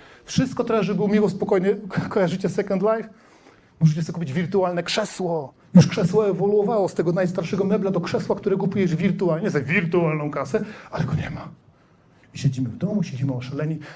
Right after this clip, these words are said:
Nasze biznesy jakoś tam się kręcą. Nie spotkaliśmy ludzi, tak jak ja was dzisiaj spotkam. Dajcie mi potem feedback twarzą w twarz. Czy to było dobre, czy to było niedobre. Wszystko jest wirtualne, stało się, nie? Ale patrzcie, jaka ładna. "No nie chcecie od korporacji kupić?" No patrzcie, jaka jest ładna, jak się uśmiecha.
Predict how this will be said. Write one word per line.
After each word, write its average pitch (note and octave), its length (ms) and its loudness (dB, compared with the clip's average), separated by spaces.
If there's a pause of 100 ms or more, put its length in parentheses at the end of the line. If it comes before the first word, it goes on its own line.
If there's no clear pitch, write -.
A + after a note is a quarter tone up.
Nasze D#3 200 -2
biznesy F3 420 -2
jakoś G3 260 0
tam F3+ 140 -4
się F#3 120 -6
kręcą. F#3+ 300 -4
Nie D#3+ 120 -2
spotkaliśmy D#3+ 540 -2
ludzi, D3 320 -2
tak D3 140 -6
jak C#3+ 120 0
ja F#3 120 2
was D3 160 -2
dzisiaj D3 180 -4
spotkam. D#3+ 360 -4
Dajcie F#3 240 0
mi E3 60 -4
potem E3 220 0
feedback C#3+ 380 -4
twarzą C#3 260 -2
w C#3 40 -6
twarz. A#2 360 -6 (200)
Czy - 60 -16
to C#3+ 80 -2
było A2+ 180 -4
dobre, D3 300 2
czy - 100 -12
to D3 60 -8
było C3 160 -6
niedobre. C3 320 -2
Wszystko - 260 -6
jest B2 100 0
wirtualne, D#3 560 0
stało A#2+ 280 -8
się, C#3 140 -6
nie? E3+ 180 0 (260)
Ale G3 200 2
patrzcie, G#3+ 380 -4
jaka F3 200 -2
ładna. G3 400 -2 (760)
"No A#3 80 4
nie G#3+ 120 6
chcecie G3 280 -4
od G3 60 -4
korporacji F#3+ 560 -4
kupić?" G#3 480 -4 (320)
No D3+ 140 -2
patrzcie, - 300 -6
jaka A#2 160 -8
jest G#2 120 -10
ładna, D#3+ 320 -8
jak - 100 -10
się - 120 -12
uśmiecha. - 440 -2